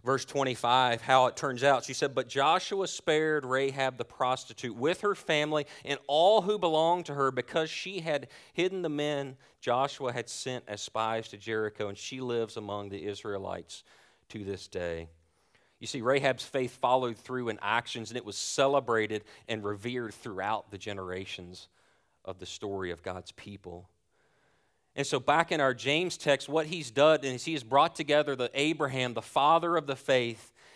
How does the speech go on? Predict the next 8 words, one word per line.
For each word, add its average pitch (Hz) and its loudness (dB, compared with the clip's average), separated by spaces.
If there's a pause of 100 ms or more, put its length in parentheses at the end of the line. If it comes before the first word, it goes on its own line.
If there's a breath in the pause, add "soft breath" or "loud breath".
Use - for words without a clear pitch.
(160 loud breath)
and 143 2
perhaps 156 2
one 185 2
of 185 -2
the 170 -2
most 165 0
dramatic 156 -2
converts 147 -2